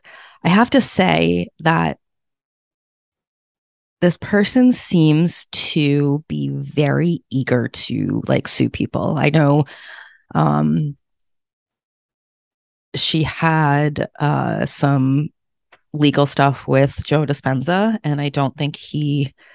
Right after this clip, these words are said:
like, speaks to this person anymore. Um, but he still <laughs> talks about all the things he, he still be-, he believed back then. Um, and when Mark Vicente was asked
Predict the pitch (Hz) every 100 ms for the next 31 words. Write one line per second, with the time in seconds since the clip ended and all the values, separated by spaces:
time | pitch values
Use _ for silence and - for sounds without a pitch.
0 | - _ _ _ _ _ - - - -
1 | 156 147 - - - - _ _ - 160
2 | 147 151 151 160 156 143 143 143 147 165
3 | 156 143 143 - - 151 139 _ _ _
4 | _ _ _ _ _ _ _ _ 151 131
5 | - 139 - 135 135 - _ _ _ -
6 | 160 - - - - 143 - 135 123 139
7 | 135 131 151 - 135 135 - _ - -
8 | - - _ _ - - 156 139 - 139
9 | 151 - 139 139 131 131 131 - 143 139
10 | - 143 147 185 - 156 151 143 156 160
11 | _ _ - - _ _ _ 165 156 147
12 | 147 147 147 - - - - - - -
13 | 160 165 151 143 147 151 - 156 151 143
14 | 151 - 147 - 170 156 156 143 135 156
15 | 156 - 190 - -